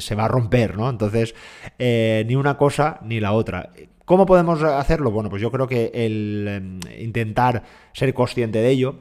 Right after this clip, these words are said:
Yo, mm, tampoco en mi exper-, por, por mi experiencia he notado que no he tenido que hacer ningún cambio así muy repentino,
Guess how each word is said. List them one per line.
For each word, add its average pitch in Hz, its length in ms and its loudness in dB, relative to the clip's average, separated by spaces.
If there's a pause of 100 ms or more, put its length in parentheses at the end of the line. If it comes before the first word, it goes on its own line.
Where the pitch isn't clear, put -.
Yo, 120 540 2
mm, 127 440 -6
tampoco 147 680 4
en 131 140 -2
mi 127 100 0
exper-, 120 200 -4
por, 110 180 0
por 120 160 2
mi 117 60 -2
experiencia 123 640 0
he 110 100 -2
notado 120 360 0
que 104 100 -2
no 104 80 -2
he - 20 -8
tenido 123 240 0
que 117 80 0
hacer 113 220 0
ningún 110 240 -2
cambio 110 280 0
así 101 140 -4
muy 107 140 -2
repentino, 104 640 -2